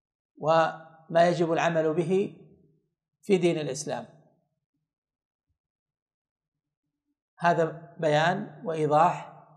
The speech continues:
لمنزلة هذا الحديث ومكانته. هذا الحديث تفرد بروايته مسلم عن البخاري، وقد أخرجه مسلم من طريق كهمس عن عبد الله بن بريدة عن ابن عمر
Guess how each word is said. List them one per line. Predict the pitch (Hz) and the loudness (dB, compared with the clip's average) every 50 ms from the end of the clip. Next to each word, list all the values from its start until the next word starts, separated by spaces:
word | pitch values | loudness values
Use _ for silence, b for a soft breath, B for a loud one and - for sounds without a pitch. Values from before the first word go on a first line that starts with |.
| _ _ _ _ - | _ _ _ _ -8
لمنزلة | - 156 165 175 180 180 170 143 156 165 160 156 165 - | -4 -4 -2 0 0 -2 -2 -2 -2 -2 -2 -4 -4 -6
هذا | - 170 165 160 | -6 -4 -2 -2
الحديث | 156 139 - 160 160 156 165 170 175 170 170 - - - - _ _ _ _ _ _ | -4 -6 -4 -6 -6 -4 -2 -2 -2 -2 -4 -10 -20 -20 -20 _ _ _ _ _ _
ومكانته. | - 160 175 175 151 151 151 127 117 110 - - - 113 - - _ _ _ _ _ _ _ _ _ _ _ _ _ _ _ _ _ _ - | -2 -2 0 -2 -2 -4 -6 -6 -6 -8 -12 -14 -14 -16 -16 -16 _ _ _ _ _ _ _ _ _ _ _ _ _ _ _ _ _ _ -2
هذا | - 156 - 208 | 2 2 4 4
الحديث | 208 - - 202 185 214 202 196 185 - - - - | 4 2 0 0 4 4 4 4 4 0 -10 -18 -10
تفرد | - 165 147 - 202 185 175 175 165 147 160 156 156 165 160 | -10 -6 0 0 2 2 2 2 0 2 2 0 0 0 -4
بروايته | 165 160 165 165 165 165 160 156 156 160 151 143 151 | -4 -2 0 2 2 2 2 0 -4 -6 -6 -6 -6
مسلم | 151 170 160 151 156 160 160 165 190 220 - - - - _ _ _ _ _ _ _ _ _ _ _ _ _ _ _ - | -6 -6 -8 -8 -8 -6 -6 -6 -6 -6 -12 -14 -20 -20 _ _ _ _ _ _ _ _ _ _ _ _ _ _ _ -8
عن | - 135 180 180 | -4 -2 0 0
البخاري، | 165 151 160 151 - 180 165 160 156 156 160 175 190 226 - - - - - _ | 0 0 -2 0 4 4 6 6 4 2 -2 -4 -6 -10 -14 -20 -20 -20 -20 _
وقد | - 139 165 170 170 | -10 -4 -4 -2 -2
أخرجه | 151 - - 180 156 156 156 147 151 | -2 0 2 0 2 2 0 -2 -2
مسلم | 151 165 151 151 151 | -2 -4 -4 -4 -4
من | 147 143 143 | -4 -4 -4
طريق | 143 156 156 156 147 147 151 | -4 -4 -4 -4 -6 -6 -4
كهمس | 180 165 160 160 147 - | -4 -4 -4 -4 -6 -8
عن | - 139 135 | -8 -8 -8
عبد | 139 147 143 | -8 -8 -6
الله | 156 160 147 147 | -6 -4 -4 -4
بن | 147 151 156 151 | -4 -6 -6 -4
بريدة | 151 156 160 175 170 156 135 127 113 - - - - - - _ _ _ _ _ _ _ _ _ _ _ _ _ _ _ _ _ | -2 2 2 2 2 2 -2 -4 -6 -8 -10 -18 -20 -20 -20 _ _ _ _ _ _ _ _ _ _ _ _ _ _ _ _ _
عن | - - 180 185 | -6 -2 -2 0
ابن | 180 170 170 | 0 0 -2
عمر | 165 165 185 190 208 214 214 214 - - - | -2 -2 0 2 2 2 2 0 -6 -14 -20